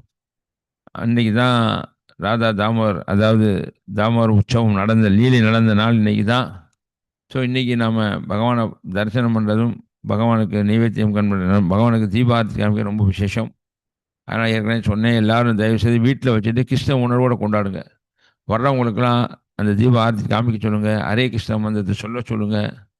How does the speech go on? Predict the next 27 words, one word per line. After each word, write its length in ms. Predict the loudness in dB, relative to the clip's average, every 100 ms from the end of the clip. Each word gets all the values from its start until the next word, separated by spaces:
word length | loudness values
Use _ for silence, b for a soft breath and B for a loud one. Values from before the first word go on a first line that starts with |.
| _ _ _ _ _ _
அதை 320 | -4 0 0
முக்கியமா 440 | 0 0 0 0 -2
எடுத்துக்கோங்க. 360 | -4 -4 -6 -10 -20 -20 _ _ -14
மத்தபடி 500 | -12 -4 -2 0 2 2
மத்த 320 | 0 0 -2
விஷயம் 400 | 0 0 0 0
என்னாச்சு, 240 | -2 0
ஏதாச்சும், 280 | 0 2 2
அதெல்லாம் 360 | 2 2 2 2
கேட்க 240 | 0 -2
தேவையில்லை. 460 | 0 0 2 0 -4 _ _ _ _ _
முக்கியம் 360 | -6 -4 0 0
நமக்கு 220 | 2 0
இதுதான். 340 | 0 -2 -6 -18 _ _
இது 220 | -6 0 2
ஒரு 120 | 2
பிரச்சாரம் 480 | 2 0 0 0 -2
தான். 200 | -6 -12 _ _ _ _ _ _ 2
பிரபுபாதர் 260 | 4 2 0
சொல்றாரு, 400 | -2 -2 -6 -14 _ -4
"வார்த்தையினால 600 | -2 -2 0 2 2 2
எல்லாரையும் 440 | 4 4 2 2 2
ஹரே 80 |
கிருஷ்ண 280 | 0 0 0
மந்திரம் 220 | 2 2
சொல்ல 200 | 2 2
வைங்க." 360 | 2 0 -2